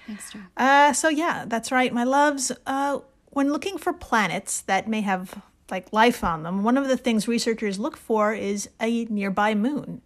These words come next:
Speaker 2: Uh, as Burns states, quote, "A planet outside of our solar system needs to have a pretty good sized moon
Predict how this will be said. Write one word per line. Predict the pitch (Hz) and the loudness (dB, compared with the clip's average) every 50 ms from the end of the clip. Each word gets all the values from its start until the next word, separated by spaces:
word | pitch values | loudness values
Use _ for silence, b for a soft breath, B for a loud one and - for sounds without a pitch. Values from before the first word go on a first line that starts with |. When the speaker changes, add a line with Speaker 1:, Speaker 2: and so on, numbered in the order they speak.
| _ | _
Speaker 2:
Uh, | - 190 190 185 | -10 -8 -6 -4
as | 190 190 196 185 | -4 -4 -4 0
Burns | - 254 254 247 247 233 | 2 4 4 6 4 4
states, | - - 240 233 233 233 - - - | 2 0 0 0 0 -2 -4 -10 -12
quote, | - - 220 208 208 - _ _ _ | -4 -2 -2 -2 -2 -4 _ _ _
"A | 240 233 | -6 -6
planet | - - 294 302 311 330 320 - | -4 -4 -2 -2 -2 -2 -4 -2
outside | - 240 269 262 - - 226 202 185 185 180 190 208 208 | 0 0 0 0 -2 -2 0 2 2 4 2 2 0 -2
of | 196 196 202 185 | -6 -4 -4 -2
our | 180 185 | -4 -2
solar | - - 226 220 214 202 | -2 -2 -2 0 0 -2
system | - - 214 - - 208 214 | -4 -6 -6 -6 -4 -2 -2
needs | 247 294 302 - - | -2 -2 -2 -4 -2
to | 277 | 0
have | 254 247 214 | 0 2 0
a | 202 202 | 0 -2
pretty | - - 320 381 370 277 | -4 -8 -6 -4 -4 -4
good | 254 285 269 233 | -4 -4 -4 -4
sized | - - 240 233 226 220 214 - | -4 -4 -4 -4 -4 -4 -4 -4
moon | 190 196 196 165 143 151 156 | -4 -4 -4 -6 -6 -10 -12